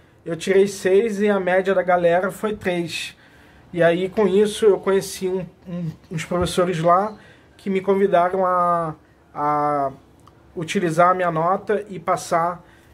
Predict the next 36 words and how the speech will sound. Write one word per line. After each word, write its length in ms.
e 80
passar 640
pro 200
doutorado 680
direto. 380
Eu 60
tinha 180
feito 240
pra 80
mestrado 640
e 120
aí 160
depois 300
eu 80
passei, 480
reutilizei 800
e 20
passei 320
pra 140
doutorado 440
direto. 440
Só 300
que 280
aí, 500
é, 340
eu 120
não 120
consegui 360
bolsa 440
e 200
ficou 280
muito 180
difícil 520
trabalhar 720
e 80
estudar, 680